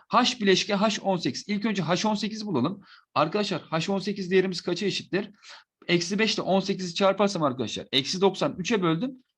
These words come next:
Eksi otuz. Şimdi soru H eksi otuz'a döndü. H eksi otuz'u bulmak için ne yaparız? Gene yazdım. Eksi beş çarpı eksi otuz bölü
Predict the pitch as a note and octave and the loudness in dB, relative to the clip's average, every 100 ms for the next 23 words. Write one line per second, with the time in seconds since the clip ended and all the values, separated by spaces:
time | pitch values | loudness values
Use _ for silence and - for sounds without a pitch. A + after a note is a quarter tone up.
0 | _ - F3 E3+ F3+ C#3 A#2 - _ _ | _ 0 0 2 0 0 -4 -8 _ _
1 | - G#3+ A3 G#3 A3+ A#3+ F#3 F3 G3+ - | -4 -2 -2 0 2 2 0 -2 -2 -4
2 | - F3 - - E3+ E3 F3 D3 A2+ G#2 | -4 -2 -2 -2 -2 2 2 4 2 2
3 | G#2 - _ _ F3+ G3+ - F#3 F#3+ G#3+ | -2 -14 _ _ 2 2 2 -2 0 -2
4 | G3 G3 G#3 G#3+ - G3+ A3+ F#3+ F3+ F3 | -2 -2 0 0 0 2 2 2 0 0
5 | A3+ A3 E3+ D3+ A#3+ - _ _ _ C#3+ | 2 4 2 0 -8 -12 _ _ _ -4
6 | D3 G3+ G3 G#3 A3 - _ _ - D3 | -2 0 4 4 4 -4 _ _ 2 4
7 | A2 G2+ G2 - D#3+ E3+ - - G3 G3 | 4 2 -6 -2 -2 -2 -6 0 2 2
8 | G#3+ G#3+ - _ _ C#3+ E3 G#3 G3+ - | 0 0 -8 _ _ 0 4 6 4 0